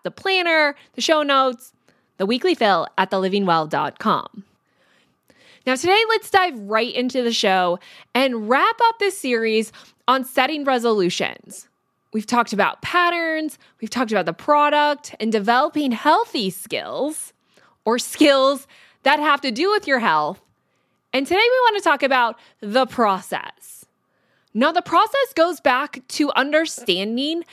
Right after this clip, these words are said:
that the outcome that you're experiencing is lived because of a pattern. One of the big misconceptions that we have in health is focusing so much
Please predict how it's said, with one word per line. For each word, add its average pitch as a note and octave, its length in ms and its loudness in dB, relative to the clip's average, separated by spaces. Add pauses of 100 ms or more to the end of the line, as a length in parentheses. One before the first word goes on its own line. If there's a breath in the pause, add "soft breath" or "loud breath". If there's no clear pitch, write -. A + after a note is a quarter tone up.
(200 soft breath)
that D#4+ 180 0
the D4+ 240 -4
outcome E4 480 2
that G4 160 0
you're E4 160 0
experiencing G#3+ 840 -2 (120)
is B3 160 2
lived B3+ 600 0
because A#3+ 440 -4
of G3+ 80 -4
a G#3+ 80 0
pattern. F#3+ 800 -4 (840 soft breath)
One F4 220 -2
of G4+ 60 0
the D#4 200 0
big F4+ 300 0
misconceptions A#3+ 960 0
that G3 160 2
we G#3+ 100 -2
have F3+ 380 0
in B3 100 -2
health C4 400 0 (340 loud breath)
is C#4 200 -2
focusing F4 560 0
so B3 340 0
much A#3+ 300 -2